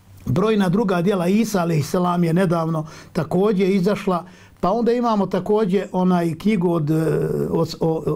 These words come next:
o, o Salahudinu Ejubi, to je također prevedeno na bosanski jezik i brojna druga koja će uskoro biti prevedena.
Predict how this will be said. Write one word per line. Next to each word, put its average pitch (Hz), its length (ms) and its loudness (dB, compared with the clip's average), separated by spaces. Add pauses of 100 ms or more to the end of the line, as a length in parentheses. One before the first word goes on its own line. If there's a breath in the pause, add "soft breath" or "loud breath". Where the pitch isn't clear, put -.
o, 160 320 -2
o 160 60 2
Salahudinu 170 840 2
Ejubi, 180 680 2 (280 loud breath)
to 190 120 0
je 175 80 2
također 208 480 0
prevedeno 180 380 0
na 170 120 2
bosanski 185 480 0
jezik 208 380 2
i 202 100 0
brojna 233 380 2
druga 208 320 0
koja 202 240 0
će 202 140 -2
uskoro 196 420 -2 (260 loud breath)
biti 180 460 0
prevedena. 165 560 0